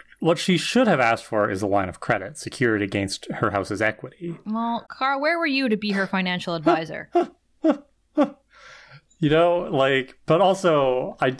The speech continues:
Speaker 1: I, I do have to question, like, why has nobody talked to Buffy about getting a job?
Speaker 2: <laughs> Because she just got back from the dead. We can tell you all about the debt you're in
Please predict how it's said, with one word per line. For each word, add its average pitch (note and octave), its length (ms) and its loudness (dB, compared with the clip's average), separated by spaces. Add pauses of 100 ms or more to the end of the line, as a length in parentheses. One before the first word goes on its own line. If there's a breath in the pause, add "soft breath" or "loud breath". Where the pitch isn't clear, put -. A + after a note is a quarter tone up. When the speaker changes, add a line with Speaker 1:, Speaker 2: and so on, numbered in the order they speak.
Speaker 1:
I, C#3+ 200 0 (120)
I C#3+ 140 2
do D#3 160 2
have D3 100 2
to - 80 -2
question, B2+ 280 0
like, A2+ 140 2
why A2+ 380 2
has C#3 180 0
nobody B2 320 0
talked A#2 280 -2
to A2+ 60 -2
Buffy A2 280 0
about G#2 200 -2
getting G2+ 220 -2
a - 40 -6
job? D3 220 -4 (240)
Speaker 2:
<laughs> G#3+ 280 0
Because B3 280 0
she A#3 140 -6
just G#3+ 160 -6
got A3+ 120 -2
back G#3+ 180 -4
from G#3 60 -6
the G3+ 60 -2
dead. F#3+ 280 -2 (260 loud breath)
We C4+ 120 0
can F4+ 420 -2 (340 loud breath)
tell C#4+ 180 0
you A3+ 240 0
all G#3+ 220 -2
about G#3 220 -2
the F#3+ 80 -6
debt G3+ 240 0
you're F#3 180 -6
in E3+ 280 -8